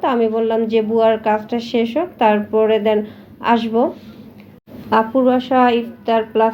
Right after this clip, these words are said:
রাতের দাওয়াত, সেজন্য, আহ, রাতের জন্য কিছু রান্না করব না।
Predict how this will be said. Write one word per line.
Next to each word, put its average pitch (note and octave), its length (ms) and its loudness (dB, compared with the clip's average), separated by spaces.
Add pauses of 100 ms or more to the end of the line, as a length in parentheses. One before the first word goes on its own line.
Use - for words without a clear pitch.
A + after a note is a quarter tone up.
রাতের G#3+ 460 0
দাওয়াত, G#3 260 2
সেজন্য, A3+ 760 2
আহ, G#3 280 0
রাতের G#3+ 320 0
জন্য A#3+ 240 0
কিছু A#3+ 200 -4
রান্না A3 320 2
করব A#3+ 360 -2
না। C4 240 0